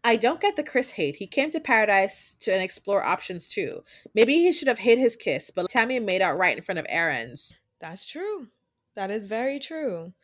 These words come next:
Speaker 2: Though, uh, yeah, that's true. Huh.
Speaker 1: We need new producers if they're letting this many people in that know each other.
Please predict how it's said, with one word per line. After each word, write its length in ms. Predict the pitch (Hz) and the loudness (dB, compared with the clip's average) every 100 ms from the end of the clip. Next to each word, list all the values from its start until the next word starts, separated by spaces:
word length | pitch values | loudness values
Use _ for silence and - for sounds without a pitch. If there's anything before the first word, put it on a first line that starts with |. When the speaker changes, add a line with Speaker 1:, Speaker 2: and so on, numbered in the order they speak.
| _ _ - | _ _ 0
Speaker 2:
Though, 1000 | 208 202 196 190 190 185 185 185 180 - _ _ _ _ _ _ _ 240 | 2 4 4 2 0 -2 -4 -6 -8 -14 _ _ _ _ _ _ _ -14
uh, 40 | 277 | -6
yeah, 320 | 311 370 294 | -2 -2 -2
that's 240 | 262 269 - | -4 -6 -8
true. 360 | 330 339 226 - | -8 -8 -10 -12
Huh. 160 | _ 330 - - - | _ -16 -16 -20 -6
Speaker 1:
We 180 | 208 247 | -2 0
need 240 | 277 330 | 2 2
new 160 | 226 269 | 2 0
producers 480 | 285 190 196 202 175 | 0 0 -2 -2 -2
if 140 | 170 | -2
they're 120 | 175 | 0
letting 300 | 175 175 175 | 0 0 -2
this 220 | 170 175 170 | -4 -6 -6
many 180 | 165 | -8
people 320 | 156 185 - 160 | -8 -8 -6 -4
in 300 | 151 165 156 | -2 -2 -4
that 160 | 113 | -4
know 160 | 156 147 | -4 -6
each 180 | 123 - | -6 -8
other. 380 | 90 92 107 | -8 -8 -10